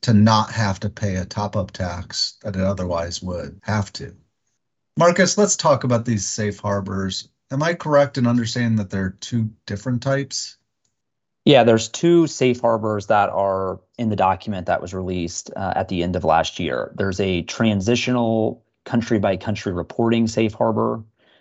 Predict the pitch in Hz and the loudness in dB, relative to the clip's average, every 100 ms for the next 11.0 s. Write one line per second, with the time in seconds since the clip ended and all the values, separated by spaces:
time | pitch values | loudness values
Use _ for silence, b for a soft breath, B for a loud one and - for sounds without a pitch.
0 | b 104 98 101 98 101 95 - 95 90 | b -4 -2 -2 -2 -4 -6 -4 -2 0
1 | 85 - 113 117 123 107 95 - 110 95 | -4 -2 2 4 4 2 -2 -6 -4 -4
2 | 80 85 104 87 82 - - 127 120 101 | -4 -6 -4 -2 -4 -6 -2 2 2 0
3 | 82 - 104 92 - 98 82 87 85 87 | -4 -4 -4 -4 0 -2 0 -2 -2 -6
4 | b b - - 190 202 - 135 117 98 | b b -6 -2 2 0 0 -2 0 -2
5 | - 104 104 95 92 90 87 95 90 95 | -4 -4 -2 -2 -2 -4 -6 -8 -2 0
6 | 92 90 90 - 98 101 92 92 90 82 | 0 -2 -8 -8 -8 -8 -6 -6 -6 -6
7 | - _ 98 87 85 80 90 - 87 80 | -12 _ 2 2 0 -2 -4 -6 -8 -10
8 | 80 90 85 82 85 82 - 90 80 85 | -8 -8 -8 -8 -8 -8 -6 -4 -4 -2
9 | 82 - 87 85 78 - 82 78 87 85 | -2 0 0 0 0 -4 -6 -4 0 0
10 | - 78 82 82 80 - 78 85 71 | 0 -2 -2 -2 -2 -4 -6 -4 -4